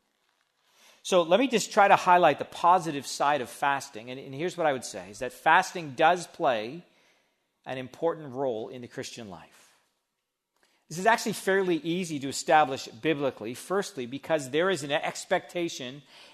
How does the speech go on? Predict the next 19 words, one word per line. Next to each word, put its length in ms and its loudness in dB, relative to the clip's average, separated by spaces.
and 420 4
precedent 640 0
for 180 -10
Christians 640 -8
to 100 -16
fast. 560 -8
Now, 100 2
when 140 6
it 80 0
comes 300 2
to 60 -2
the 140 2
expectation 720 -2
that 180 0
Jesus' 420 -6
followers 540 4
will 180 2
fast, 360 6
I 40 -18